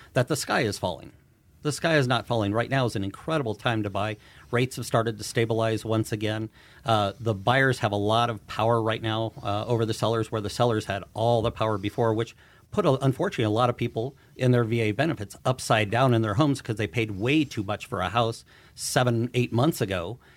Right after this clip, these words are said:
and said, "Oh, I'll pay, you know, thirty thousand dollars over appraisal price." And when the prices started to drop, now they're in negative equity situations. So now we've started to level off that playing field. Buyers do have that power.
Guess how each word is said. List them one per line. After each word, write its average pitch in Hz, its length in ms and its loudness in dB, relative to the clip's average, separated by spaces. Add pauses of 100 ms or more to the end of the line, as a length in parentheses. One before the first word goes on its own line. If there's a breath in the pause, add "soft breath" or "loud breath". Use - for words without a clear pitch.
(160 loud breath)
and 123 160 0
said, 107 200 0
"Oh, 135 180 2
I'll 131 100 2
pay, 110 360 -2
you 92 80 -8
know, 95 100 -6
thirty 120 320 0
thousand 117 320 0
dollars 113 320 2
over 123 240 0
appraisal 127 460 -2
price." 107 320 -4
And 110 180 0
when 110 140 0
the 101 80 -8
prices 117 440 -2
started 107 280 -2
to 95 80 -6
drop, 127 340 -4 (300 soft breath)
now 113 260 2
they're 107 300 -4 (120)
in 110 220 0
negative 101 320 -2
equity 101 300 -4
situations. - 880 -8 (400 soft breath)
So 120 340 0 (100)
now 147 200 2
we've 147 180 2
started 127 340 2
to 117 80 0
level 113 320 2
off 113 280 -2
that 107 200 -6
playing 113 300 0
field. 117 380 -4 (300 soft breath)
Buyers 120 340 2
do 131 160 2
have 117 160 2
that 120 180 -4
power. 113 380 -2